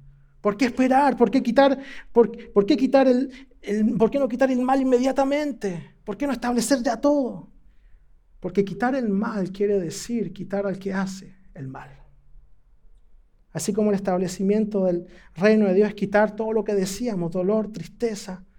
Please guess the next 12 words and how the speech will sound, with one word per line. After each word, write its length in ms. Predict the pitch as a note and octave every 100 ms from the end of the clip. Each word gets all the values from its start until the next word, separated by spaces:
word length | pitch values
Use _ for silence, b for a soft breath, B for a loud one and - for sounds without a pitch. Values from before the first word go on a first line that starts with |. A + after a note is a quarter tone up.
| - _
maldad, 560 | E3 F3+ F3+ A#3 A3 E3+ - _ _ - - - - - -
también 280 | F3+ G3
es 60 | G#3
quitar 360 | G#3 G3+ G#3 G#3 - -
pecado, 760 | E3 - B3+ B3 F3 D3+ D3+ - - - - -
mentira, 840 | F3 F3 - C4+ B3 E3+ D3+ - - - - -
engaños, 840 | F3 G3 A#3+ B3 G3+ D3+ D3 - b b
injusticia. 800 | F3+ E3+ G3 - C4+ B3 - D#3+ B B
¿Y 160 | E3+
quién 260 | - C#4 C#4
comete 400 | - G3+ F3+ F3+
injusticia? 800 | D3+ - - - C#3 - C#3